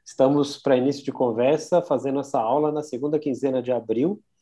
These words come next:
porque só agora, na semana passada, completamos a entrada dos ingressantes na graduação. Atípico e difícil também, é claro, por termos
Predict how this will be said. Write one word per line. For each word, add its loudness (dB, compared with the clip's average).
porque -14
só 4
agora, 4
na -8
semana -2
passada, -2
completamos 2
a 2
entrada 2
dos -4
ingressantes -4
na -4
graduação. 4
Atípico 2
e 6
difícil -4
também, 2
é 0
claro, 0
por -2
termos 2